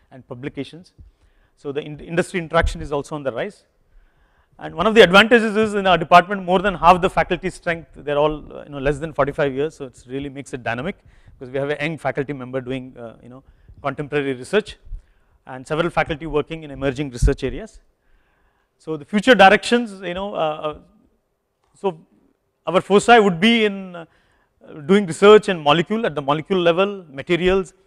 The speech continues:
systems and modeling. So it covers right from molecular level to the systems level. So the, all the broad facet of chemical engineering is covered.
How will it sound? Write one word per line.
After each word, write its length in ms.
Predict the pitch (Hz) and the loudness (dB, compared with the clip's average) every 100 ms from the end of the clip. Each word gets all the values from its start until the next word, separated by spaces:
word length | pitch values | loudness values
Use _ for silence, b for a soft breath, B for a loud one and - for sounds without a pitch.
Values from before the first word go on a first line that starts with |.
| _ | _
systems 500 | - 170 - 202 196 | -14 -12 -8 -8 -8
and 120 | 175 | -12
modeling. 360 | 139 123 131 113 113 _ | -6 -4 -4 -8 -14 _
So 80 | 131 | -20
it 140 | - | -8
covers 380 | 147 170 - - | 2 2 2 0
right 180 | 151 151 | 0 0
from 280 | 170 156 139 b b | 0 0 -2 b b
molecular 440 | 143 139 143 170 156 | 0 0 2 2 2
level 320 | 151 147 151 | 2 0 -4
to 100 | 143 | -10
the 100 | 131 | -14
systems 440 | - - 151 131 | -14 -14 -14 -14
level. 260 | 131 117 113 _ | -12 -12 -12 _
So 300 | - 120 113 131 | -20 -20 -20 -20
the, 80 | - - | -20 -6
all 280 | 131 135 123 _ _ _ | -2 -2 -4 _ _ _
the 100 | 131 | -16
broad 280 | 117 156 147 | 0 0 0
facet 340 | 147 135 160 | -4 -6 -8
of 120 | 160 - | -10 -10
chemical 300 | 143 147 151 | -14 -8 -8
engineering 420 | 127 135 139 131 | -10 -16 -16 -18
is 100 | 120 | -18
covered. 260 | 120 131 | -14 -14